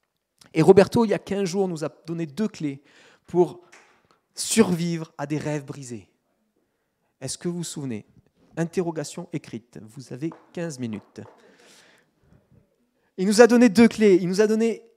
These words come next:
la première clé, c'est ne pas oublier que l'Éternel est avec toi, quelles que soient tes circonstances. Et il a pris cette histoire de Joseph où on voit à ch-, à chaque fois qu'il vit une galère, chaque fois on voit ce verset, « Mais l'Éternel fut avec Joseph et tout ce qu'il faisait lui réussissait. »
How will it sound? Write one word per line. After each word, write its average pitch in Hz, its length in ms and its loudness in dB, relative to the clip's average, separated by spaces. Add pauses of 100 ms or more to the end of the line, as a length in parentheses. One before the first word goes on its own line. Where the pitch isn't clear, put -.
la 175 140 -4
première 262 320 0
clé, 220 160 -2
c'est 190 120 -6
ne 170 60 -8
pas 214 160 -4
oublier 180 400 -4
que 175 140 -6
l'Éternel 170 1000 -8
est 208 220 -6
avec 175 280 -6
toi, 160 340 -8
quelles 190 220 -8
que 170 100 -14
soient 165 240 -14
tes 160 140 -18
circonstances. - 720 -16 (800)
Et 143 120 -8
il 156 80 -4
a 156 60 0
pris 220 340 -8
cette - 220 -10
histoire 190 260 -8
de 180 60 -10
Joseph 160 500 -8
où 151 140 -12
on 156 180 -12
voit 175 380 -2 (320)
à - 80 -20
ch-, - 300 -14
à 139 140 -10
chaque - 280 -8
fois 196 320 -2
qu'il 175 200 -16
vit 185 200 -10
une 180 160 -6
galère, 160 420 2 (220)
chaque - 280 -6
fois 208 180 -2
on 196 80 -2
voit 175 120 -6
ce - 140 -12
verset, « 151 500 -8
Mais 151 240 -6
l'Éternel 127 540 -8
fut - 380 -16
avec 117 220 -12
Joseph 107 420 -16
et - 60 -16
tout - 160 -14
ce - 60 -14
qu'il 143 140 -12
faisait 127 320 -10
lui 120 180 -10
réussissait. » 113 680 -14